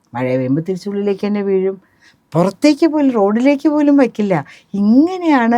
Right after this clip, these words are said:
ഇവിടുത്തെ ഉദ്യോഗസ്ഥന്മാരും മറ്റുള്ളവരും കണ്ണടച്ച് കൊടുക്കുന്നത് കൊണ്ടാണ് ഈ ദുരിതം. ശരിക്കും നല്ല diligent-ആയിട്ട് ആത്മാർത്ഥതയോടെ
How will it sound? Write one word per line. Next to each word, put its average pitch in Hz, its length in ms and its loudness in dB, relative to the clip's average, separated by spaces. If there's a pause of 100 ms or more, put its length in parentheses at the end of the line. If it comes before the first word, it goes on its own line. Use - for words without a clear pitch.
ഇവിടുത്തെ 185 400 0
ഉദ്യോഗസ്ഥന്മാരും 165 1000 0 (320)
മറ്റുള്ളവരും 160 680 -2 (180)
കണ്ണടച്ച് 226 680 -2
കൊടുക്കുന്നത് 165 560 0
കൊണ്ടാണ് 151 360 -2
ഈ 160 60 -2 (100)
ദുരിതം. 127 340 -2 (760)
ശരിക്കും 190 500 0 (100)
നല്ല 226 240 2 (140)
diligent-ആയിട്ട് 170 960 0 (420)
ആത്മാർത്ഥതയോടെ 180 1120 0